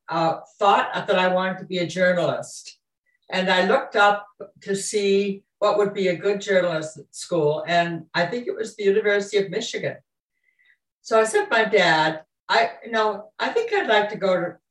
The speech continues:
the Michigan, to the University of Michigan and study to be a journalist." And he said, "I can only afford to send you to a local school." And I said, "Oh, okay."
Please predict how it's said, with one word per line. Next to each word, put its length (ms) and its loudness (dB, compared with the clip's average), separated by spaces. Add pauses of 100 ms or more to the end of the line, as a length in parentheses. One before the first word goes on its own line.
the 100 -6
Michigan, 580 -2 (140)
to 200 -2
the 40 -10
University 440 2
of 80 -4
Michigan 400 -4
and 200 -4
study 280 0
to 120 -6
be 200 -2
a 40 -2
journalist." 760 -4 (520)
And 240 -4
he 80 -6
said, 460 0 (800)
"I 180 0
can 120 -4
only 320 -2
afford 500 0
to 100 -12
send 380 -2
you 440 -2
to 260 -4 (320)
a 200 -2
local 380 -2
school." 580 -6 (1160)
And 180 -4
I 220 0
said, 260 -6
"Oh, 260 4
okay." 380 0